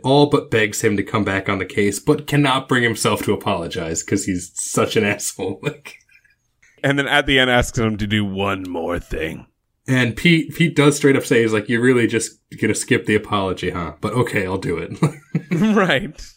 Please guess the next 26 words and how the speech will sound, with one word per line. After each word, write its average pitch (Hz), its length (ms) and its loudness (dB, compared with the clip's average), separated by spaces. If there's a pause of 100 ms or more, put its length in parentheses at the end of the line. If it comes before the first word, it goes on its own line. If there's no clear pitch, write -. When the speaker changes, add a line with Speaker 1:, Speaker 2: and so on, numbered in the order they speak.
(140)
Speaker 1:
Flashback 165 640 0
to 131 60 -8
the 131 80 -2
night 123 180 0
of 127 60 -4
the - 80 -6
kidnapping. 101 800 -2 (480)
Matthew 147 500 4
leaves 131 640 4
a 117 80 -2
nice 123 360 0
dinner 117 380 4
that 101 140 0
Emily 107 320 0
is 98 80 -2
prepared 95 500 -4
to 101 80 0
go 95 220 0
and 120 120 2
gamble, 90 720 -4
'cause - 180 -8
he - 80 2
sucks. - 680 -4
Speaker 2:
Sucks - 400 -2
totally, 113 460 2
completely. 113 580 -4